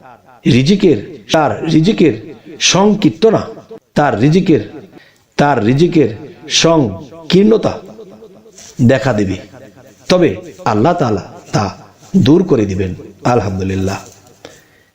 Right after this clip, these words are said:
এবার আসি, কেউ যদি সূরা আল কিয়ামাহ বা এর কিছু অংশ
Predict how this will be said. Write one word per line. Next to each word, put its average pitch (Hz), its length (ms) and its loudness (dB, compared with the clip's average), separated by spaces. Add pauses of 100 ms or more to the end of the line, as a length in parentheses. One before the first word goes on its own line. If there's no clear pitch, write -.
(160)
এবার 180 220 4
আসি, - 240 0 (1160)
কেউ 214 160 6
যদি 160 360 2 (400)
সূরা 180 240 2
আল 156 400 0 (160)
কিয়ামাহ 190 360 2 (800)
বা 127 200 4
এর 127 240 0
কিছু 196 280 0
অংশ 127 300 0